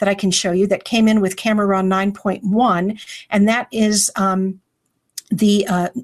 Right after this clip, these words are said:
whites and blacks sliders are now available in three local adjustment tools, which you can access from the bar at the top, the adjustment brush, the gradient, the graduated filter, and the radial filter.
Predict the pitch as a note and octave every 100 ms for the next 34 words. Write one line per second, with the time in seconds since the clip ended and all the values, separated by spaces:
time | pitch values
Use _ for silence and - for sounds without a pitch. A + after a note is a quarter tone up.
0 | - A3+ A#3 B3+ - - G#3+ G3 G#3 B3+
1 | - - - - F3+ F3+ F#3 - - -
2 | G#3+ G#3 G#3 A3 A3+ - _ _ _ -
3 | G#3 A3 A3 G#3 G#3 - G#3+ G3+ F#3+ F#3+
4 | - B3 B3 B3+ A3+ G3+ G3+ G3+ G3+ B3+
5 | - A3 G#3 F#3 E3+ G#3 - - - -
6 | A3 G#3+ A3 A3 G3+ G3 G#3 F#3+ - G3
7 | F#3 F#3 F3+ - - - F#3+ - - G3
8 | F3 G3 F#3+ F#3 - G#3 B3+ - - _
9 | G#3+ G3+ F#3+ F3+ - _ _ F#3 G3 G3
10 | F#3+ F3+ F3 G#3 G3+ G3 G3 - - F#3+
11 | G3+ B3+ C#4+ G#3 - - -